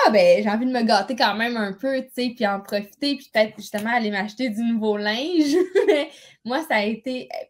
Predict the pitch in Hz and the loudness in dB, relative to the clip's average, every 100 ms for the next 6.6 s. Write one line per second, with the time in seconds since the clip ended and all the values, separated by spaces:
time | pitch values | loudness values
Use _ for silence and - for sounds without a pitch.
0 | _ _ _ _ 262 226 233 254 254 285 | _ _ _ _ -2 0 0 0 -2 -4
1 | 302 233 - - 269 254 202 202 226 226 | -4 -6 -6 -10 -10 -6 -4 -4 -6 -8
2 | 220 208 208 185 226 262 233 196 190 214 | -8 -6 -4 -4 -4 -6 -6 -6 -8 -6
3 | 254 254 214 202 - 214 - - 233 233 | -8 -8 -12 -12 -12 -12 -12 -8 -6 -4
4 | 214 196 196 196 262 349 _ _ _ - | -4 -4 -6 -4 -4 -6 _ _ _ -16
5 | - 233 247 220 220 214 277 523 294 - | -6 -4 -4 -4 -4 -4 -2 -2 -2 -2
6 | 226 240 - 202 233 294 | -2 -4 -8 -10 -2 -2